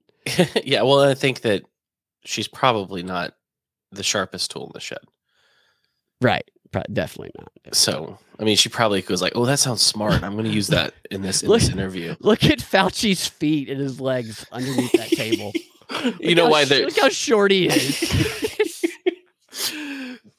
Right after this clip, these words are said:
Speaker 2: They,
Speaker 1: Is it,
Speaker 2: they have
Speaker 1: wait,
Speaker 2: the chair,
Speaker 1: is
Speaker 2: like,
Speaker 1: it
Speaker 2: pumped
Speaker 1: Robert
Speaker 2: up all the way.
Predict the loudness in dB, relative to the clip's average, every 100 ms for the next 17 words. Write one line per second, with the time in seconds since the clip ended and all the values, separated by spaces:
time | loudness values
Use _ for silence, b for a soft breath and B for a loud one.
0 | _ B B 4 6 6 6 4 0 4
1 | 6 6 4 4 4 4 4 4 4 4
2 | 4 4 2 0 -2 -4